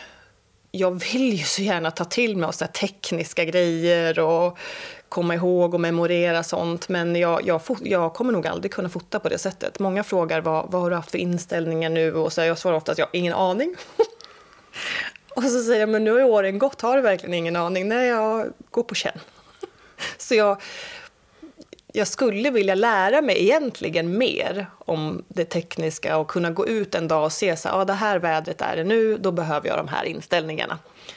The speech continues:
Men jag tror aldrig jag kommer <laughs> hamna där. Det, det är inte min grej. Det, det är för mycket känsla bakom. Jag, men jag hoppas, jag har hopp om det fortfarande. Att kunna få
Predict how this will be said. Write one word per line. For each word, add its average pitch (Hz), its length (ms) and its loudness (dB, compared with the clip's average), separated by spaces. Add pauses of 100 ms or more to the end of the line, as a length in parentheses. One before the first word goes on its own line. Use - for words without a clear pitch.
(400)
Men 208 140 -2
jag 170 120 0
tror 254 120 0
aldrig 214 180 0
jag - 60 2
kommer 208 120 -2
<laughs> - 160 2
hamna 226 280 2
där. - 320 -4 (920)
Det, 254 220 2
det 226 140 0
är 240 40 2
inte 247 260 0
min 180 340 2
grej. 226 460 0 (120)
Det, 226 140 0
det 226 240 2
är 302 60 2
för 226 140 -6
mycket 165 320 -6
känsla 170 400 -4
bakom. 170 340 -4
Jag, 196 260 0
men 202 100 0
jag 214 80 2
hoppas, - 460 -2
jag 202 220 2
har 208 140 0
hopp - 360 -2
om - 100 -4
det - 80 -6
fortfarande. - 460 -6 (600)
Att - 160 -8
kunna 180 240 -6
få - 320 -6